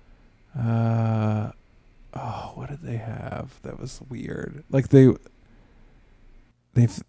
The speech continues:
I think they were high school, um,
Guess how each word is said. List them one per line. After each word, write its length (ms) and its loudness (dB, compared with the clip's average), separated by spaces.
I 120 2
think 160 0
they 140 6
were 200 6
high 240 -2
school, 800 0
um, 760 0